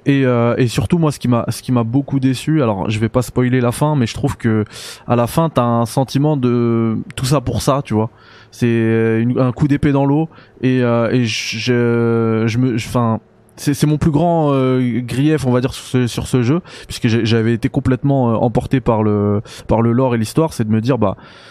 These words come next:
euh, en fait, ça aurait pu être largement mieux, tu vois, la portée de, de, du message, et cetera, ça aurait pu être largement mo-, mieux. J'ai été, euh, j'ai été, ouais, assez, tr-, 'fin, très déçu même par la fin.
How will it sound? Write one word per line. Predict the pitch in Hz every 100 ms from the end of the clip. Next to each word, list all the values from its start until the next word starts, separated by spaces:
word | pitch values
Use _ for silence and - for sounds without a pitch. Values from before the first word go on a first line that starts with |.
| - -
euh, | 92 107 120 117 110 -
en | 90
fait, | 123 151 - -
ça | - -
aurait | 107 113
pu | 123
être | 127 -
largement | 131 127 120 131 127
mieux, | 135 151
tu | 135
vois, | 117
la | 117
portée | 107 147 92 - 147 143 139
de, | 117 113
de, | 107 113
du | 117
message, | 127 127 - 135 131
et | 117
cetera, | - - 139
ça | 135 107
aurait | 113
pu | - 120
être | 127 -
largement | 120 123 123 123
mo-, | 120 143 131
mieux. | 123 139 160
J'ai | 117
été, | 113 139
euh, | 123 110 101 - - - -
j'ai | 123
été, | 120 143
ouais, | 139 127
assez, | 139 - 143
tr-, | - -
'fin, | 120 110 - 123 113
très | - 165
déçu | 156 147 - 139
même | 120
par | 110 107
la |
fin. | 104 -